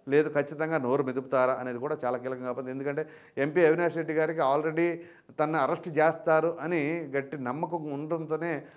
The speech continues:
ఆ, హైకోర్టుకు పలుమార్లు, అదేవిధంగా సుప్రీంకోర్టును ఆశ్రయించడం, అరెస్ట్ గురించి, బెయిల్ గురించి,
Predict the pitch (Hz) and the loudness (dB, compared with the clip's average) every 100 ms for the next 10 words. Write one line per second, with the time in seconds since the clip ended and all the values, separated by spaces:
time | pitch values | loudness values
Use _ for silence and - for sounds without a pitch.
0 | - _ - 139 131 135 151 156 156 151 | -20 _ 2 4 6 6 4 4 0 0
1 | 151 160 170 180 196 160 131 127 123 156 | -2 0 0 0 2 2 2 0 -4 -8
2 | 151 165 156 165 160 170 170 175 170 175 | -4 -2 -2 -2 -2 -4 -4 -6 -6 -6
3 | 190 147 160 165 156 156 143 143 156 151 | -4 -2 -2 -4 -4 -4 -4 -4 -2 -2
4 | 156 147 147 156 151 | -2 -2 -6 -8 -8